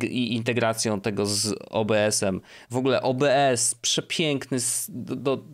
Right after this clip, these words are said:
software, który po prostu jest tak potężny, że potrafi obsłużyć ci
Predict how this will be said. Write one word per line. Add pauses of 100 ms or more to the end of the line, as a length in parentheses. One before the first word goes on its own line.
(160)
software,
który
po
prostu
jest
tak
potężny,
że
potrafi
obsłużyć
ci